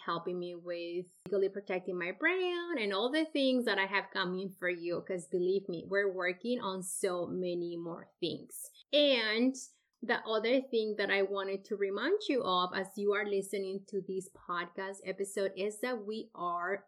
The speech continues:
open for enrollment for Say Hola Wealth Academy. That is my twelve-week group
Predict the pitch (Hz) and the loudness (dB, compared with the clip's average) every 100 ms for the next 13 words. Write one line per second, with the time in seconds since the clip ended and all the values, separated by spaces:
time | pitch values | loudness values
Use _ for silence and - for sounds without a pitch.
0 | - 190 185 208 202 226 214 202 214 202 | -4 0 0 -2 -4 -4 -2 -2 0 -2
1 | 180 170 165 170 180 185 185 185 - - | -2 -4 -6 -6 -6 -6 -6 -6 -10 0
2 | 202 180 180 190 - 185 175 180 180 180 | 2 2 2 0 -2 0 2 4 2 0
3 | 190 170 170 165 165 180 190 190 175 175 | -4 -2 0 0 0 -2 -4 0 0 0
4 | 175 170 - _ _ _ - 185 190 190 | -2 -4 -6 _ _ _ -14 -2 4 8
5 | 214 285 226 190 185 185 - 196 185 185 | 6 4 2 2 2 -2 -8 -2 0 0
6 | - - 226 330 311 226 208 208 269 381 | -4 -4 -2 0 4 6 6 2 4 4